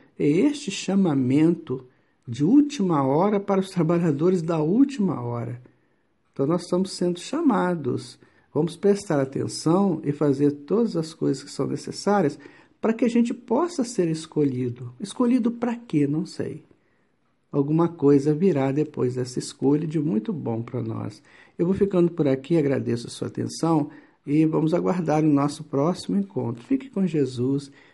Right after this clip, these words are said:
que Ele aben-, abençoe você, sua família e todo o seu desejo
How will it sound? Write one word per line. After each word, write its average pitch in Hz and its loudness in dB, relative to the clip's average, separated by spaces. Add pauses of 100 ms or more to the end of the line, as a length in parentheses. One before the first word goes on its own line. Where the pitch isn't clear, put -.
(100)
que - -2
Ele 151 6
aben-, 143 2
abençoe 139 2
você, 139 -2
sua 147 -2
família 160 0 (420)
e 165 -2
todo 233 2
o 208 0
seu 180 0
desejo 156 2